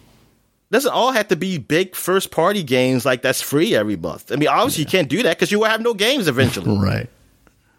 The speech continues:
Speaker 1: But, yeah. Yeah, Bleed two was all right.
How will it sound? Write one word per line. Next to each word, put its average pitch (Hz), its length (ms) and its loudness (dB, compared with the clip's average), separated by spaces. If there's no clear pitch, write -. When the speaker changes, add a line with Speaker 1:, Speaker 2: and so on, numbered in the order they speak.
Speaker 1:
But, 202 100 0
yeah. 90 240 0
Yeah, 185 120 0
Bleed 247 260 0
two 262 220 -4
was 214 140 -2
all 226 160 2
right. 233 240 -2